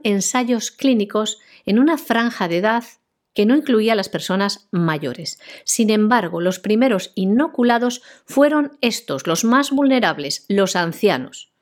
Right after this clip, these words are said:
Y explica además las irregularidades en las vacunas y los fraudes conocidos ya como Pfizer Gate, cómo han ocultado los efectos graves incapacitantes de las vacunas.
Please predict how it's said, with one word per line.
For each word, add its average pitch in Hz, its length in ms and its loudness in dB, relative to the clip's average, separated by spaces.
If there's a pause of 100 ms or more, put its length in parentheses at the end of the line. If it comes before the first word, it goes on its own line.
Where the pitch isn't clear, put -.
(200)
Y 185 80 0
explica 277 400 0
además 285 500 2
las 202 340 -2
irregularidades 214 1120 0
en 185 120 -2
las 175 180 -2
vacunas 277 520 0 (340)
y 196 120 2
los 190 220 0
fraudes 320 560 0
conocidos 220 680 -2
ya 285 180 0
como 185 300 -2
Pfizer 277 840 -4
Gate, 196 560 -2 (280)
cómo 330 580 2
han 220 160 0
ocultado 277 880 -2
los 175 260 -2
efectos 240 680 -4
graves 262 840 -2 (100)
incapacitantes 214 1200 -2
de 226 120 -2
las 226 160 -2
vacunas. - 680 -10